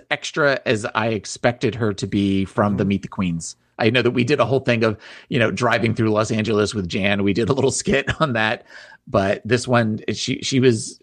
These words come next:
Speaker 1: she, she didn't qu-, annoy me quite as much as I was expecting her to.
Speaker 2: <coughs> I don't
Speaker 1: But,
Speaker 2: know,
Speaker 1: but
Speaker 2: though.
Speaker 1: very cute as a boy.
Speaker 2: Hold on. We talked about how she was very taken with herself and she talked a lot on Meet the Queens. I think we got the right impression.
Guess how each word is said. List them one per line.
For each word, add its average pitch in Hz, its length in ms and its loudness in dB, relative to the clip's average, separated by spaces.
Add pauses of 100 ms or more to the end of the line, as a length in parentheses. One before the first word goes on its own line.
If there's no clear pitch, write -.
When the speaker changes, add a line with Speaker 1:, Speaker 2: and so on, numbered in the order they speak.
Speaker 1:
she, - 300 -8
she 147 200 2
didn't 156 460 0
qu-, - 240 -20 (180)
annoy 123 520 2
me 113 160 2
quite 107 260 0
as 98 100 -2
much 104 160 -4
as 98 120 -2
I 101 60 0
was 98 60 0
expecting - 400 -6
her - 100 -6
to. - 120 -8
Speaker 2:
<coughs> - 720 -2
I 226 60 -4
don't 339 100 -4
Speaker 1:
But, - 180 2
Speaker 2:
know, 381 160 2
Speaker 1:
but 135 100 2 (100)
Speaker 2:
though. 120 60 0
Speaker 1:
very 147 380 2
cute 143 260 0
as 117 120 2
a 113 40 4
boy. 92 340 -4 (800)
Speaker 2:
Hold 240 260 -2
on. 190 280 2 (800)
We 254 380 2
talked 220 400 0
about 165 460 2
how 143 360 2
she 160 300 -2
was 147 160 2
very 151 220 2
taken 147 300 -2
with 135 120 0
herself 135 160 2
and 131 120 -4
she 123 100 -10
talked 139 260 2
a 135 60 -2
lot 110 200 0
on 110 120 -6
Meet 113 120 -6
the - 60 -14
Queens. 113 300 -4 (100)
I 170 100 2
think 302 260 0
we 311 120 2
got 240 180 0
the 202 80 2
right 196 200 4
impression. 180 520 -2